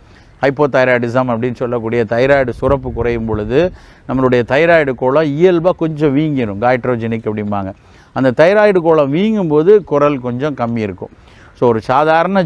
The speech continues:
சளியினால வரக்கூடிய குரல் கம்மலா, இல்ல நம்ம தொண்டையில இருக்கக்கூடிய, முன்பகுதியில இருக்கக்கூடிய அந்த தைராய்டு வீக்கத்தினால வர குரல் கம்மலான்னு நமக்கு தெரியணும்.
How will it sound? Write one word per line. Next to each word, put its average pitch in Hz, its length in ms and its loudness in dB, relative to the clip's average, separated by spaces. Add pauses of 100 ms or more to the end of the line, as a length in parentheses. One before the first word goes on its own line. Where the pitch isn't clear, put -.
சளியினால 165 680 4
வரக்கூடிய 143 380 2 (120)
குரல் 135 280 2
கம்மலா, 113 360 0 (540)
இல்ல 180 140 4 (180)
நம்ம 170 180 -2 (240)
தொண்டையில 185 380 4 (120)
இருக்கக்கூடிய, 151 520 0 (100)
முன்பகுதியில 165 520 2
இருக்கக்கூடிய 139 480 -2 (120)
அந்த 123 260 -2
தைராய்டு 147 420 2 (120)
வீக்கத்தினால 151 600 -2
வர 123 100 -4 (120)
குரல் 139 260 0
கம்மலான்னு 131 440 -4 (480)
நமக்கு 143 260 0 (120)
தெரியணும். 139 340 0